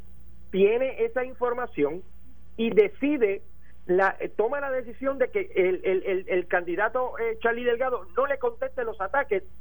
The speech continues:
a la que supuestamente por percepción no tiene una oportunidad en esta contienda, que la contienda está entre dos. Y eso son estrategias, meramente estrategias que están escritas en los libros. O sea,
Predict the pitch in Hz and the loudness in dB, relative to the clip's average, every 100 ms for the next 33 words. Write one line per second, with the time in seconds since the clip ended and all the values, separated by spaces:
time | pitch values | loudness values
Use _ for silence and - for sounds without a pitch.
0 | - 202 202 196 - 190 - 175 214 233 | -2 2 2 0 0 0 0 2 6 6
1 | - 247 262 254 254 240 233 233 226 226 | 4 -4 -4 -4 -2 -2 -2 -2 -2 0
2 | 269 277 - - - - - - 185 240 | 0 0 -4 -10 -10 -10 -10 2 6 6
3 | 262 254 247 233 240 233 240 233 254 214 | 4 0 0 2 2 0 -2 2 2 2
4 | 165 151 196 214 196 139 120 98 - - | -4 -2 0 2 2 0 -2 -4 -2 -6
5 | - - 165 165 170 175 247 262 233 - | -6 4 8 10 8 2 0 -2 -4 -4
6 | 202 208 185 127 113 85 - - - - | -4 -4 -2 -2 -4 -6 -10 -10 -8 4
7 | 180 240 269 269 277 - 214 156 175 226 | 6 6 2 -2 -2 -2 0 0 0 0
8 | 160 113 - - - - 156 196 254 277 | 0 -6 -8 -10 -10 -4 6 8 8 6
9 | 254 240 262 262 - 190 175 214 262 247 | 0 -2 -4 -6 -4 -4 -2 -2 -2 -2
10 | 190 - 196 240 - 214 240 247 240 214 | -2 0 0 0 0 0 2 2 2 0
11 | 175 190 247 143 87 - - - - 233 | -2 -2 -4 -2 -4 -4 -2 6 8 10
12 | 233 104 | 8 6